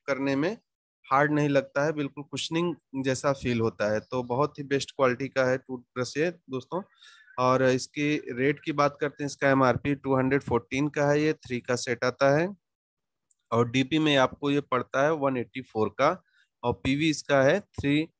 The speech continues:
पॉइंट फ़ोर वन है। तो दोस्तों लॉयल्टी में अगर हम इसको लेते हैं तो हंड्रेड एंड फ़ाइव, हंड्रेड एंड सिक्स रुपीज का नियर अबाउट पड़ता है दोस्तों। और फ्रेश मोमेंट का दूसरा रेंज है टूथब्रश में जिसमें फ़ोर का सेट है, इसको फैमिली पैक के नाम से भी जानते हैं।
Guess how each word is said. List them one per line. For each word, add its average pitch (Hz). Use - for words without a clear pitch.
पॉइंट 131
फ़ोर 117
वन 107
है। 95
तो 131
दोस्तों 131
लॉयल्टी 131
में 151
अगर 143
हम 143
इसको 143
लेते 143
हैं 156
तो 202
हंड्रेड 135
एंड 131
फ़ाइव, 127
हंड्रेड 123
एंड 123
सिक्स -
रुपीज 113
का 170
नियर 131
अबाउट 123
पड़ता 104
है 98
दोस्तों। 98
और 120
फ्रेश 180
मोमेंट 170
का 170
दूसरा 143
रेंज 156
है 156
टूथब्रश 147
में 160
जिसमें 139
फ़ोर 139
का 147
सेट 147
है, 143
इसको 131
फैमिली 120
पैक 139
के 139
नाम 139
से 139
भी 135
जानते 131
हैं। 143